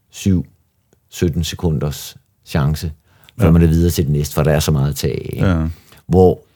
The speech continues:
Speaker 1: at det der med at lære et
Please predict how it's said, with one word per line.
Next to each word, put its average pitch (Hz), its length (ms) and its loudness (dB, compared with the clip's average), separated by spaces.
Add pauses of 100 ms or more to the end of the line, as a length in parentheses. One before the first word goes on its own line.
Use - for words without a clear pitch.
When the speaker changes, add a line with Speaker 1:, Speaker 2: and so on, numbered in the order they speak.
Speaker 1:
at 78 420 -2
det 110 120 4
der 110 120 6
med 92 420 6
at 87 80 2
lære 80 440 4 (1500)
et 90 320 -4